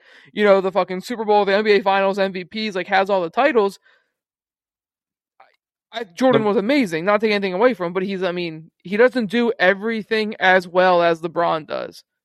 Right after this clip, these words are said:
Speaker 1: except win.
Speaker 2: I mean, also, like,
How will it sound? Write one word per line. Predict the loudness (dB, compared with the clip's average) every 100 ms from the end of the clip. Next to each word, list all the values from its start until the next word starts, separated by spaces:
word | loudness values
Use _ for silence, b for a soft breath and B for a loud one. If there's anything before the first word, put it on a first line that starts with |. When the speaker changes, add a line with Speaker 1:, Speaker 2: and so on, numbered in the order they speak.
| _ _
Speaker 1:
except | -2 0 0
win. | -2 0
Speaker 2:
I |
mean, | 0 -2 -4 _ _ 0
also, | 0 2 0 0 0 -4 0
like, | -2 -2